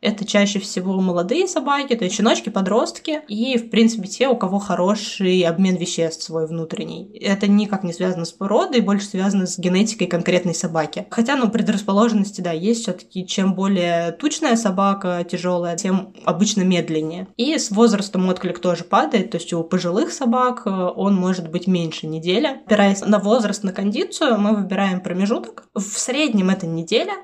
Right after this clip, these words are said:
Когда я смотрю на долгосрочный отклик, то есть как мышцы восприняли воздействие и в каком они состоянии находятся через, там, неделю. На основе этого определяем примерно, какое нужно будет количество сеансов. Но тут всегда надо делать скидку, конечно, на то, что это собаки.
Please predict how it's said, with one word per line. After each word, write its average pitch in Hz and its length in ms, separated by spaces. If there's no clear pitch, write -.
Когда 214 200
я 302 100
смотрю 226 320
на 208 240
долгосрочный 185 720
отклик, 254 400
то - 80
есть - 160
как 202 380
мышцы 294 300
восприняли 180 840
воздействие 339 800
и 233 400
в - 80
каком 226 240
они 220 100
состоянии 214 560
находятся 190 720
через, 180 320
там, 156 200
неделю. 165 500
На 196 140
основе 226 340
этого 302 260
определяем 202 680
примерно, 190 560
какое 170 420
нужно 170 300
будет 156 280
количество 214 600
сеансов. 214 560
Но 220 300
тут 226 180
всегда 196 300
надо 185 240
делать 175 340
скидку, - 460
конечно, 160 240
на 165 60
то, 180 100
что 175 140
это 165 120
собаки. 226 460